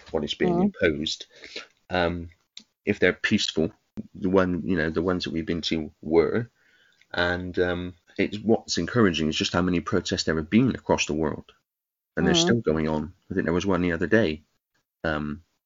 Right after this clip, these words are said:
Speaker 1: uh, he-, here in, in this country, um, where it was. I remember reading about it, but,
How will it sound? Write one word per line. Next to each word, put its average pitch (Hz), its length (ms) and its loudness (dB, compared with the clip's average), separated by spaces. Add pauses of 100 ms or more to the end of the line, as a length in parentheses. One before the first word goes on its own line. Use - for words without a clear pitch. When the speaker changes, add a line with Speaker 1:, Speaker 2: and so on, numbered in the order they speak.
(140)
Speaker 1:
uh, 82 220 0
he-, 82 220 -8
here 85 220 2
in, - 140 -6 (320)
in 87 80 -4
this 87 180 0
country, 76 400 -8 (220)
um, 80 380 -4 (500)
where 80 240 -2
it 82 60 -2
was. 80 220 2
I 76 40 -2
remember 78 260 -4
reading 85 300 -2
about - 240 -4
it, - 140 -4
but, - 180 -2